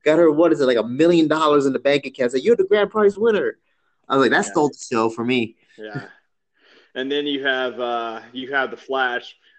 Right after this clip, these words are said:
Speaker 2: That Flash, that little Flash scene they did with, with the car, uh, collision and him saving the girl.
Speaker 1: You know who that girl is, right?
Speaker 2: Uh, it's, it's his,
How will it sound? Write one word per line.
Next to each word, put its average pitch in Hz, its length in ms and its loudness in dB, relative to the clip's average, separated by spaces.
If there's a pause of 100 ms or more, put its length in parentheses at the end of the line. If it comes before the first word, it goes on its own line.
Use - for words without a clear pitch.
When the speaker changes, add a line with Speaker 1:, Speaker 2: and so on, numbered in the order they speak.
(100)
Speaker 2:
That 214 320 0
Flash, 180 540 0
that 156 240 -2
little 175 320 2
Flash 156 420 0
scene 147 200 -6
they 131 100 2
did 127 240 0
with, 127 200 -6
with 123 200 -10
the 110 40 -12
car, 143 640 -4
uh, 123 160 -8 (120)
collision 135 680 0
and 110 180 -14
him 139 300 -4
saving 135 500 -4
the - 60 -14
girl. 143 600 -4 (280)
Speaker 1:
You 131 100 -2
know 147 120 2
who 156 220 4
that 131 120 0
girl 151 260 2
is, 113 120 0
right? 127 320 -2 (640)
Speaker 2:
Uh, 156 260 2
it's, 156 300 -2
it's 160 160 -6
his, 147 240 -6